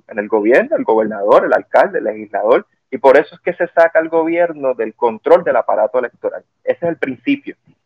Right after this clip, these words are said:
Y ese principio se está vulnerando con, con, con la reforma electoral. Y eso me lleva,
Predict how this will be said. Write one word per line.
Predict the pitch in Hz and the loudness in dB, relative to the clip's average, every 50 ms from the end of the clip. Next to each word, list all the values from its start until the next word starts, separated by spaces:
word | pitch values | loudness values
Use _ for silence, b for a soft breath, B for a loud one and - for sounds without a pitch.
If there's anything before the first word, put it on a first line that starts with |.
| _ _ _ _ _ | _ _ _ _ _
Y | - 117 | -4 -2
ese | 113 - 147 | 0 0 0
principio | - 147 139 - 160 - 214 | 0 0 0 0 0 0 0
se | 214 202 | -2 0
está | 170 - 147 | 2 2 4
vulnerando | 139 139 131 131 117 123 131 151 180 180 | 4 4 2 2 2 2 0 -2 -4 -8
con, | 196 185 180 170 - | -8 -8 -8 -10 -8
con, | - 131 120 117 110 104 101 _ _ _ | -8 -8 -6 -6 -10 -16 -20 _ _ _
con | _ 117 107 | _ -8 -6
la | 107 | -6
reforma | 104 110 104 - - 104 101 101 | -6 -8 -8 -8 -8 -8 -8 -6
electoral. | 107 123 131 _ - 160 123 104 - _ _ _ _ _ _ _ _ _ _ _ _ _ _ _ _ _ _ _ _ _ - - _ _ _ _ _ _ _ | -6 -6 -2 _ 2 2 2 0 -2 _ _ _ _ _ _ _ _ _ _ _ _ _ _ _ _ _ _ _ _ _ -20 -20 _ _ _ _ _ _ _
Y | - 147 | -4 -4
eso | 143 - 180 | -2 -2 -2
me | 175 180 160 | -2 0 2
lleva, | 170 190 185 139 110 - | 4 4 6 4 4 0